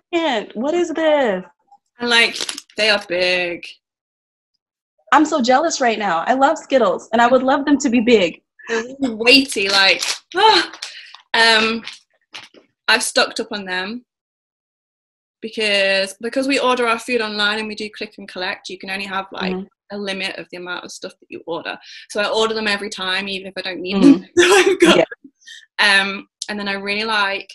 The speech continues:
Speaker 2: squashies, but I don't have any of them to show you. Um,
Speaker 1: I don't know what a squashy is.
Speaker 2: I'll have to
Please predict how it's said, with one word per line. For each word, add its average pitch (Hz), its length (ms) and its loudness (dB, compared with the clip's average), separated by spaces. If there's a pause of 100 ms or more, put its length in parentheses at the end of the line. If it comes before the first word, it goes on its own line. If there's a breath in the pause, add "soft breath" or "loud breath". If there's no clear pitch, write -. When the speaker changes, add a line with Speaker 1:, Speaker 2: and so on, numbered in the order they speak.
(160)
Speaker 2:
squashies, 214 840 -10
but - 120 -12
I - 20 -10
don't 185 240 -12
have 180 160 -16
any 175 120 -18
of 175 60 -20
them 175 140 -20
to - 80 -20
show - 160 -14
you. - 380 -16 (240)
Um, 196 320 -12
Speaker 1:
I 160 60 -6
don't 151 120 -2
know 131 80 -6
what 135 100 -8
a 131 40 -8
squashy - 520 -6
is. - 280 -16 (160)
Speaker 2:
I'll 196 120 -10
have 185 140 -12
to - 80 -20